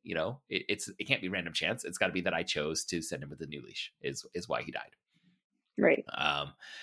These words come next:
Speaker 1: and, uh, she dismisses that kind of lo-, you know, reasoning, uh, when it comes to religion, but she's living it in her own life, <laughs> uh, in, in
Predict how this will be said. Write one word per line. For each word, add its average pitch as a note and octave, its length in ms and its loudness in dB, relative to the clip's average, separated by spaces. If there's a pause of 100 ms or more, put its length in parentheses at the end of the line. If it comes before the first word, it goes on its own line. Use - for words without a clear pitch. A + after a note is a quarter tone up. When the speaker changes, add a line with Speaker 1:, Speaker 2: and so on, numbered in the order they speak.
(220)
Speaker 1:
and, D2+ 460 4 (140)
uh, D#2+ 220 4 (360)
she - 200 6
dismisses F#2 680 4
that - 160 6
kind F#2+ 200 0
of E2 220 -2 (240)
lo-, F2 280 4 (100)
you A2+ 160 2
know, F2 100 4
reasoning, F2+ 560 2 (240)
uh, D#2 180 2
when D#2 120 -2
it - 60 -6
comes E2 200 -2
to - 80 -4
religion, F2 480 2
but D#2 120 0 (200)
she's - 340 -2
living F2+ 280 2
it D#2 120 -4 (180)
in - 160 -4
her F2 180 0
own D#2+ 100 -4
life, - 320 0 (320)
<laughs> - 320 -14
uh, D2 420 -2
in, E2+ 260 -2
in D#2 340 -6